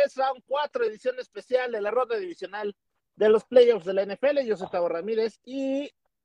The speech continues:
hoy regresamos oficialmente a los miércoles de Round cuatro, donde habíamos estado un poco aislados porque el señor Ernesto Bravo, pues, estaba de,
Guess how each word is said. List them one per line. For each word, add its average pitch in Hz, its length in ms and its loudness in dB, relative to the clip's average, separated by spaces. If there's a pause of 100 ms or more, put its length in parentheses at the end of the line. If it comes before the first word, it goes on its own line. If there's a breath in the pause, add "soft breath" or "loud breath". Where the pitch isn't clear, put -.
(240)
hoy 539 180 -20
regresamos 165 680 -12
oficialmente 180 1160 -4 (500)
a 269 320 4
los 185 240 2
miércoles 170 560 0
de 139 120 2
Round 165 400 0
cuatro, 190 380 0
donde 185 480 0 (360)
habíamos 233 420 2
estado 226 260 4
un 220 80 2
poco 214 280 2
aislados 202 440 2
porque 139 280 -10
el - 60 -10
señor 165 200 -4
Ernesto 175 280 -2
Bravo, 175 300 0
pues, 127 140 -16
estaba 139 360 0
de, 110 220 -4